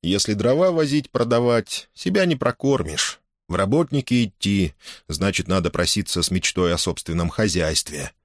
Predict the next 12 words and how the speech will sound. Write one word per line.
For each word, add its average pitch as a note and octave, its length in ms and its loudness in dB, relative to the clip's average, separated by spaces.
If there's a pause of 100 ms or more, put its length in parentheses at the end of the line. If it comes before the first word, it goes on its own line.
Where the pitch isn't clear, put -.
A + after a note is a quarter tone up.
(320)
Они F3+ 280 2
все E3 180 0
еще C#3+ 180 2
втайне C3+ 360 0
надеялись, A#2 560 2
что - 200 -2
рано G#2 220 2
или F2 180 0
поздно F#2+ 380 0
станут F2 380 -2
жить F2+ 240 -2
по-людски. D2+ 720 -4